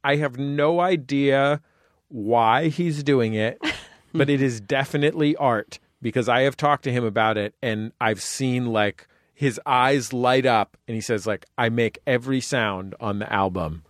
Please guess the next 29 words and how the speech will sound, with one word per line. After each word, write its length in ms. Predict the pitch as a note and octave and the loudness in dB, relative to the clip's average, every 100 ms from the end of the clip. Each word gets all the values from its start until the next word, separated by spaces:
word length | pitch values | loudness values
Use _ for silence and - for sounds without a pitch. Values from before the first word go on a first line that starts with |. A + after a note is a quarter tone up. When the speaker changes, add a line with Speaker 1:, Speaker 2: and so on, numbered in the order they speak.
| _ - | _ -4
Speaker 2:
That's 240 | F#3 - | -2 0
amazing. 680 | G#3 F3 D#3 E3 D#3 C#3+ E3+ | -2 0 -2 -4 -6 -6 -10
Speaker 1:
For 360 | - B2+ A2 | -4 0 2
this. 460 | G#2 G#2 F#2 - - _ _ - | 0 -2 -6 -8 -14 _ _ -4
Like, 260 | C3+ B2+ | 2 2
normally 580 | C#4+ E3+ G3 B3 G#3+ F3 | 0 0 2 4 4 2
covers 400 | D#3+ D#3+ C#3+ B2 | 2 2 2 2
are 100 | C3+ | 4
a 60 | A#2+ | 2
different 380 | A2 D#3 C#3 A#2 | 2 0 0 2
thing 200 | A2+ A2 | 0 2
where 140 | A2+ | 2
you 140 | A2 A2 | 2 0
try 200 | - B2 | 2 2
and 140 | B2 | 2
make 200 | B2+ B2 | 0 0
it 80 | C#3 | 0
your 180 | B2+ A#2+ | 2 2
own. 300 | B2+ D3+ G3 - _ _ _ _ _ - | 4 2 0 -6 _ _ _ _ _ -8
Speaker 2:
But 100 | - | -6
he 140 | F3+ | -2
Speaker 1:
For 80 | G3 | 2
Speaker 2:
wants 140 | E3 C#3 | 2 4
it 20 | |
Speaker 1:
Jonathan, 420 | F#3+ A3 G#3 F#3 | 2 4 2 2
Speaker 2:
exactly 320 | D3+ F3 F3+ C#3+ | 2 2 -2 0
Speaker 1:
this 180 | D#3+ | 2
is 160 | F3 C#3 | 2 2
about 320 | D3 C#3+ C#3 | 2 4 2